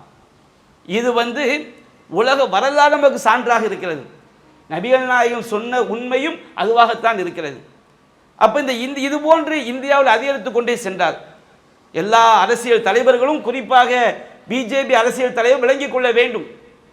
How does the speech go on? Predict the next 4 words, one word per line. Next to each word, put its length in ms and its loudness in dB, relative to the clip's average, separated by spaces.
சிறுபான்மை 640 2
மக்கள் 300 -2
வந்து 260 -4
பெரும்பான்மையினரால் 920 0